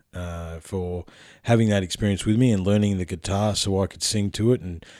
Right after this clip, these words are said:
look, we're gonna refine it. We're gonna have another crack at it a little bit further down the track. However, for now, enjoy this. I Know You by White Buffalo, U T C style. Thanks very much, guys.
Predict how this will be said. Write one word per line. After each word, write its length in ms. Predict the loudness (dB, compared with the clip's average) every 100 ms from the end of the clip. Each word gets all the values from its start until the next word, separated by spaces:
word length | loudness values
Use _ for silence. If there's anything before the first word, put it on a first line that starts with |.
| -18 2
look, 180 | 2 2
we're 80 | 0
gonna 200 | 2 0
refine 460 | -2 -2 -2 0
it. 100 | -2
We're 100 | -6
gonna 300 | -4 -4 -6
have 260 | -8 -6 -4
another 260 | -4 -6
crack 320 | -8 -8 -8 -4
at 120 | -4
it 80 | -4
a 40 |
little 180 | -4 -6
bit 160 | -8
further 280 | -6 -4 -4
down 220 | -4 -4
the 60 | -6
track. 360 | -6 -4 -4 -4
However, 480 | 0 0 0 -4 -6 -20 -20 _ _
for 140 | -4
now, 360 | 0 2 2 -2 _ _ _ _ _ _ _ -8
enjoy 440 | -6 -2 2 4
this. 420 | 4 2 -2 -4 -8 _ _ _ _ -8
I 160 | -4 -2
Know 180 | 0
You 420 | -2 -4 -6 -10 -14 _ _ -12
by 140 | -10
White 280 | -6 -8 -8
Buffalo, 520 | -10 -10 -14 -14 -16 -20 -14
U 180 | -12 -10
T 200 | -10 -8
C 220 | -8 -8
style. 500 | -10 -10 -14 -18 -20 _ _ _ -20 _ _ _ _ _ _
Thanks 200 | -4 -2
very 160 | -2 -2
much, 240 | -2 -4
guys. 520 | -4 -4 -4 -6 -8